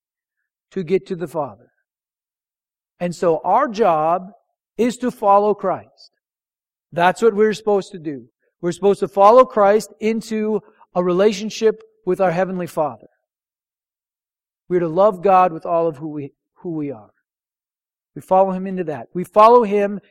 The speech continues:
into living a righteous life, being one of the good guys. You know, you mess up, you get forgiven, you become one of the good guys. You do right. Jesus did right. We follow Him into that. And we follow Jesus into purpose, into a meaningful life.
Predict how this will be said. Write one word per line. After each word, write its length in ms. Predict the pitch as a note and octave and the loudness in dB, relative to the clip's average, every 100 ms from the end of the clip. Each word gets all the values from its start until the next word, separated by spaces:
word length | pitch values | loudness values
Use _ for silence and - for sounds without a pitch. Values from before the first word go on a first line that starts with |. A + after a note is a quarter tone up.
| _ | _
into 260 | G3 F#3 F#3+ | -10 -4 2
living 280 | G#3 G#3 G3 | 2 2 -4
a 60 | |
righteous 480 | F3 F3+ F3+ E3+ - | -2 -2 -4 -14 -14
life, 260 | C#3+ A#2+ _ _ _ | -14 -16 _ _ _
being 200 | F#3 G3+ | -8 -6
one 100 | G3+ | -4
of 60 | F#3 | -2
the 60 | |
good 160 | F3 C#3 | -2 -4
guys. 440 | B2 - _ _ _ _ _ _ _ _ _ _ | -12 -18 _ _ _ _ _ _ _ _ _ _
You 80 | F3 | -6
know, 60 | F#3+ | -4
you 140 | F#3 | -2
mess 280 | G3 G#3 G3+ | -2 0 2
up, 220 | F#3+ E3 | 2 0
you 60 | E3 | -4
get 180 | F#3 | -4
forgiven, 480 | F#3 D#3+ F#3 F#3 E3+ - _ _ _ _ _ _ D#3 | -4 -4 -4 -4 -10 -16 _ _ _ _ _ _ -18
you 80 | |
become 320 | D3 E3 F#3 F3+ | -10 -8 -8 -6
one 140 | F#3 | -6
of 60 | F3 | -6
the 60 | |
good 200 | D#3 E3+ | -6 -6
guys. 220 | D3+ C#3 | -6 -10
You 60 | D#3 | -12
do 220 | C#3+ G3 | -10 -6
right. 260 | F#3 D#3 B2+ _ _ _ _ - | -2 -4 -6 _ _ _ _ -14
Jesus 420 | C#3 F#3 F#3 D3 | -10 -8 -8 -8
did 180 | E3+ D#3 | -8 -6
right. 280 | D3+ B2+ A#2+ - | -8 -10 -16 -20
We 80 | |
follow 320 | D3 F3 F3 F3 | -8 -4 -4 -4
Him 180 | F3 | -10
into 220 | E3+ D#3 C#3+ | -10 -12 -10
that. 260 | C#3+ C3+ - _ _ | -10 -12 -18 _ _
And 80 | G3 | -2
we 100 | G#3 | -2
follow 340 | - A#3+ B3+ | 2 2 2
Jesus 420 | E3+ A3 G#3+ G3+ F3 | 0 -4 -4 -6 -6
into 280 | G3+ F#3+ | -6 -6
purpose, 800 | - - F#3+ - A#2+ _ - - _ _ _ | -8 -10 -10 -10 -18 _ -20 -20 _ _ _
into 340 | F#3+ G3 F#3 F3+ | -8 -6 -2 -2
a 60 | |
meaningful 680 | E3 F3+ G#3+ A3 G3+ - E3+ | -2 -6 -6 -6 -8 -8 -8
life. 320 | D3 C3+ B2+ | -8 -10 -14